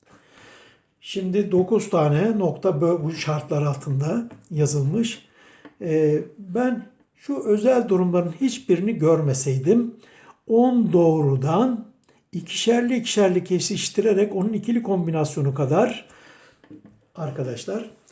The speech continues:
nokta elde edebilirdim. Bu yalnız doğruların dört tanesi bir A noktasından geçtiği için dördün ikilisini çıkarmam lazım. Artı burada ikinin ikilisini çıkarmam lazım. Artı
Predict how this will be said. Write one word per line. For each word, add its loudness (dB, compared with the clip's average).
nokta -4
elde -10
edebilirdim. -20
Bu 4
yalnız 4
doğruların 6
dört 4
tanesi 2
bir 2
A 4
noktasından 0
geçtiği 0
için -4
dördün 4
ikilisini 0
çıkarmam 0
lazım. 0
Artı -2
burada -4
ikinin -2
ikilisini -2
çıkarmam -8
lazım. -10
Artı 0